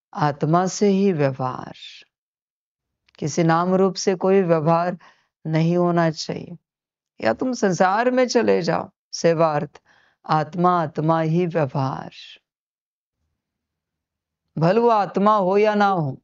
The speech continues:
doesn't matter। किसी का फोन है, उस पर भी आत्मा से ही बात करनी है, आत्मा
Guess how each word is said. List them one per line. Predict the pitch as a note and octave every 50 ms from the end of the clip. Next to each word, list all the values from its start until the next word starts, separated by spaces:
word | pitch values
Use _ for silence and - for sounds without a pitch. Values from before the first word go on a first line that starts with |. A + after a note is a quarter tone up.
| _ _ _ _ _ _ _ _ _ _ _ _ _ _ _ _ _ _ _ _ _ F#3
doesn't | E3 E3 F3 E3 E3+ G3 F#3 F3+ D#3+
matter। | C#3 C3+ - - D#3+ - _ _ _ _ _ _ _ _ _ _ _ _ _ -
किसी | E3+ C#3+ - F3+ F3
का | E3 G3 F3+
फोन | D#3+ - E3+ F3+ G3 G3 G3
है, | G3 - - - _ - - - _ _ _ _ _ _ -
उस | D#3+ C#3+ - -
पर | - G3+ G#3 G#3+ A3
भी | G#3+ A#3 A3+
आत्मा | G#3+ F#3 E3+ D#3 D#3+ E3 E3 F3+ F#3+ G3+ G3
से | - - G#3+ G#3
ही | G3+ G3+ A3+ A3+
बात | G3+ G#3 G3+ G#3 G#3 _ -
करनी | - G3+ F#3+ F#3 F3+ E3+ D#3 C#3+
है, | C3 B2+ A#2+ - - - - _ _ _ _ _ _ _ _ _ _ _ _ _ _ _ _ _ _ _ _ _ _ _ _ _ _ -
आत्मा | - D#3+ D#3 D3 D#3+ D#3 E3+ F#3 - F3+